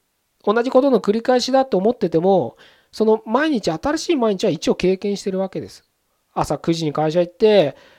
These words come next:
六時、七時に帰ってきてみたいな生活をしてるかもしれない。月金はね。でもそれでもやっぱり新しい経験ではあるんです。で、やっぱ子供はね、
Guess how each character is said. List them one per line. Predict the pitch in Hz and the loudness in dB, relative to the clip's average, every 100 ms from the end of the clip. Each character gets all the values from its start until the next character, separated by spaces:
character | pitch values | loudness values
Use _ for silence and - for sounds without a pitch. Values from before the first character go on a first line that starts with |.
| _ | _
六 | - 135 143 | -6 -2 -2
時、 | 143 | -4
七 | - 165 | -4 -6
時 | 156 | -6
に | 135 | -4
帰 | 165 | -4
っ | |
て | 170 135 | -4 -6
き | |
て | - 202 | 2 2
み | 170 | 2
た | 147 | -2
い | 127 | -6
な | |
生 | 117 185 | -4 -4
活 | 190 202 208 | -4 -6 -4
を | |
し | 196 | -6
て | - | -4
る | 226 | -2
か | 220 | -2
も | 147 | -4
し | 123 | -4
れ | 123 | -6
な | 123 208 | -6 -6
い。 | |
月 | 165 135 - | -6 -6 -8
金 | 127 | -10
は | 123 | -8
ね。 | 170 - _ _ _ - | -10 -12 _ _ _ -4
で | |
も | 277 | -2
そ | 196 | 0
れ | 208 | 2
で | 285 | 2
も | 254 | 0
や | 127 | -2
っ | - | -2
ぱ | 180 | -2
り | |
新 | 120 - 135 | -2 -8 -8
し | - 190 | -8 -10
い | |
経 | - 147 160 | -8 -10 -8
験 | 185 185 | -10 -6
で | 175 | -6
は | 117 | -6
あ | 113 | -8
る | 127 | -12
ん | 110 | -14
で | _ | _
す。 | _ _ _ _ _ _ _ _ _ _ _ _ _ _ _ - | _ _ _ _ _ _ _ _ _ _ _ _ _ _ _ -2
で、 | 190 | 2
や | |
っ | 185 | 4
ぱ | 226 | 4
子 | 214 | 4
供 | 294 330 | 4 2
は | |
ね、 | 339 | 0